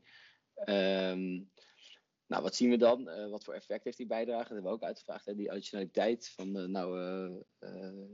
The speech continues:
je zorgt dan voor meer, eh, hè, als je, als je een bijdrage krijgt, hoeveel procent van je programma kan je dan realiseren? Of, eh, hoeveel woningen zou je zonder bijdrage kunnen realiseren? Of hoeveel vertraging zou het project oplopen zonder bijdrage?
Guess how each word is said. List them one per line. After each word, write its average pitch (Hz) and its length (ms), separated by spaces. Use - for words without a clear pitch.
je 98 100
zorgt 104 240
dan 95 120
voor 98 140
meer, 104 460
eh, - 100
hè, 120 320
als 101 140
je, - 100
als - 140
je - 80
een 117 120
bijdrage 101 340
krijgt, - 380
hoeveel 107 220
procent 101 360
van 101 180
je 98 400
programma 120 340
kan 117 160
je 117 60
dan 113 140
realiseren? 107 720
Of, 90 300
eh, 92 440
hoeveel 98 260
woningen 98 380
zou 98 180
je 98 80
zonder 113 280
bijdrage 113 380
kunnen 110 180
realiseren? 107 640
Of 92 160
hoeveel 98 280
vertraging 110 500
zou 117 120
het 104 80
project 110 220
oplopen 107 380
zonder 107 240
bijdrage? 101 600